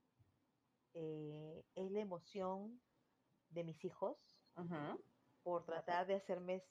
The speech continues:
Speaker 1: sentir especial en este día, ¿no? Sobre todo cuando están chiquitos. Cuando están chiquitos, se trepan a la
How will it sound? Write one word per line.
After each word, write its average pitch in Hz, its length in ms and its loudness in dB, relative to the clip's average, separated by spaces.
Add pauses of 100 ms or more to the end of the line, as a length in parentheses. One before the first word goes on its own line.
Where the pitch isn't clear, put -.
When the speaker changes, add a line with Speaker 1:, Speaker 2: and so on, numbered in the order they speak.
Speaker 1:
sentir 165 480 -4
especial 143 580 -6
en 139 120 -10
este 143 220 -10
día, 131 220 -6 (140)
¿no? - 100 -20 (540)
Sobre 214 180 6
todo 269 180 8
cuando 220 160 4
están 214 200 0
chiquitos. 160 520 -10 (600)
Cuando 170 180 2
están 254 200 6
chiquitos, 254 640 2 (760)
se 220 240 8
trepan 214 360 8
a 254 60 10
la 196 160 10